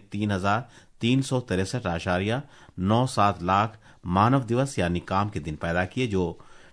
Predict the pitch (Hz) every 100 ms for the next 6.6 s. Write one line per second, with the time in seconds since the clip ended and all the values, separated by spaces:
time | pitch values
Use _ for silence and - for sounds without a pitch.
0 | - 110 - 120 135 - 113 87 92 92
1 | 110 113 104 92 90 - 92 - 107 107
2 | 143 87 80 78 82 113 123 165 - -
3 | - - 80 107 - 104 90 92 101 131
4 | - 87 101 - 82 78 - _ _ 107
5 | 120 123 85 85 95 98 95 78 - 98
6 | 76 85 82 90 73